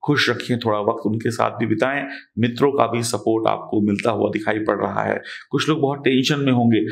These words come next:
कि मेरा परिवार कैसे चलेगा, पैसा कैसे आएगा, बच्चों की फीस कैसे जाएगी, गाड़ी की इंस्टॉलमेंट कैसे जाएगी, काम तो बंद हो रखे हैं, काम में कमाई कम हो रखी है, तो चिंता नहीं करनी है। इन तीन दिनों में खूब दिमाग लगाइए,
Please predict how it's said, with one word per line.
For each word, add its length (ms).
कि 80
मेरा 200
परिवार 480
कैसे 300
चलेगा, 240
पैसा 260
कैसे 340
आएगा, 240
बच्चों 320
की 100
फीस 360
कैसे 220
जाएगी, 340
गाड़ी 240
की 80
इंस्टॉलमेंट 560
कैसे 240
जाएगी, 540
काम 540
तो 80
बंद 260
हो 140
रखे 300
हैं, 220
काम 340
में 120
कमाई 300
कम 180
हो 160
रखी 340
है, 140
तो 360
चिंता 280
नहीं 240
करनी 260
है। 200
इन 200
तीन 260
दिनों 180
में 120
खूब 220
दिमाग 300
लगाइए, 480